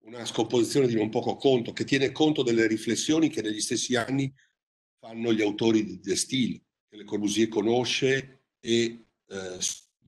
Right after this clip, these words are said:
vedete che è proprio un progetto, cioè per tutti i progetti di questo periodo, Le Corbusier fa queste assonometrie dove c'è la sequenza dei colori. Quello che è interessante notare è però che non sempre quello che fa Le Corbusier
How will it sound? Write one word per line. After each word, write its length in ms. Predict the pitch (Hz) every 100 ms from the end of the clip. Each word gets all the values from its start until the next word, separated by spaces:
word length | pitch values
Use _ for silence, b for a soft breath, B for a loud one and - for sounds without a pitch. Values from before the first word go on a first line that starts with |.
| _ _
vedete 360 | 120 117 156 156
che 180 | 135 123
è 80 |
proprio 340 | 123 156 - 127
un 200 | 127 123
progetto, 680 | 120 107 107 131 117 - -
cioè 180 | 110 92
per 180 | 117 107
tutti 280 | 214 208
i 40 | 147
progetti 480 | 131 110 117 117 101
di 80 |
questo 320 | 95 107 104 104
periodo, 580 | 107 98 87 87 110 _ _ _
Le 120 | - 117
Corbusier 500 | 156 156 165 131 107
fa 160 | 131
queste 300 | - 165 -
assonometrie 1040 | 117 - 127 120 110 107 120 135 151 175 _ _ _ _ _
dove 240 | 147 147
c'è 200 | 147 123
la 120 | 104
sequenza 680 | - 165 160 147 139 147 147
dei 180 | 127 120
colori. 420 | - 95 90 - _ _ _ _ _ _ _ _ _ _
Quello 160 | 175
che 100 | -
è 40 | 151
interessante 680 | 139 143 135 - 160 165 165
notare 460 | 175 180 175 185
è 60 | 151
però 260 | 151 165
che 320 | 165 156 131 -
non 480 | 135 180 208 208 _
sempre 640 | - - 143 123 104 101 87
quello 180 | 117
che 120 | 113 110
fa 160 | 135
Le 80 | 123
Corbusier 680 | - 104 95 90 95 90